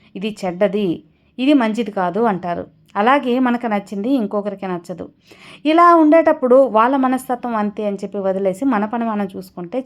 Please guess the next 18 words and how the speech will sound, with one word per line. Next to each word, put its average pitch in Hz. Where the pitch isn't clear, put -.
చాలా 180
మంచిది. 170
అలా 175
కాకుండా 185
వాళ్ళతో 214
వాగ్వాదం 190
పెట్టుకొని, 180
వాళ్ళతో 247
వాదించుకొని, 190
గొడవలు 202
పెట్టుకుంటే 190
మన 240
ప్రశాంతత 254
అనేది 196
లోపిస్తుంది. 190
కాబట్టి 190
ఎప్పుడు 208
కూడా 226